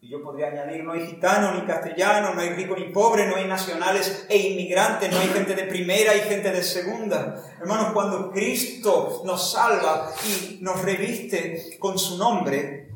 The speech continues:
el empresario rico de una multinacional y el gorrilla que aparca su coche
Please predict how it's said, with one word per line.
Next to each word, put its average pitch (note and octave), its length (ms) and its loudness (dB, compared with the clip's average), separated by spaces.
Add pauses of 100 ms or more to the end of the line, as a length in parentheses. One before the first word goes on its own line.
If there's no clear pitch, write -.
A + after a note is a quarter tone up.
el F#3+ 140 4
empresario F#3+ 680 2
rico G#3 380 -2
de G3+ 80 -2
una G3+ 180 -2
multinacional D#3+ 1200 -4
y F#3 160 0
el F3 180 0
gorrilla F#3 680 2
que E3+ 60 -2
aparca G#3+ 400 0
su - 180 -6
coche - 680 -6